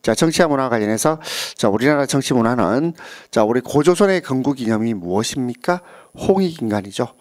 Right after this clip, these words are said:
홍익인간. 그리고 또 상부상조의 정치 문화가 있습니다. 자, 그다음에 이제 경제와 문화. 자, 경제라는 것은 재화나 서비스를 생산, 분배, 소비하는 활동이고요. 우리는 주로 농경 문화를,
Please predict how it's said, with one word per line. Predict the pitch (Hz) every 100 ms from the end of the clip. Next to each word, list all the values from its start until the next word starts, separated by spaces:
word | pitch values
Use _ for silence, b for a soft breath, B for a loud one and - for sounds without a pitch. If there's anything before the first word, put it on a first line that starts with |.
| -
홍익인간. | 131 110 95 87 98 165 B B B -
그리고 | 85 85
또 | - 98
상부상조의 | - 117 117 117 110 139 160 B -
정치 | - 98 95
문화가 | 87 90
있습니다. | 101 - 90 - - _ _ _ _ B B -
자, | -
그다음에 | 123 135
이제 | 110
경제와 | 101 127 131 156 147 135 127
문화. | - 104 101 - B B B -
자, | 104 104
경제라는 | 147 147 156 180 160 143
것은 | 143 120 101 147 B B B -
재화나 | 135 120 127 131
서비스를 | - 120 117 120 156 185 B B
생산, | - 175 156 170 180 202 202 B _
분배, | - 104 101 127 131
소비하는 | 123 107 107 127 175 B B
활동이고요. | - 147 156 131 92 87 92 123 B B -
우리는 | 120 143 123
주로 | - 185 135 98 156 B B B -
농경 | 131 131 151 156 185 175
문화를, | 139 120 117 143 180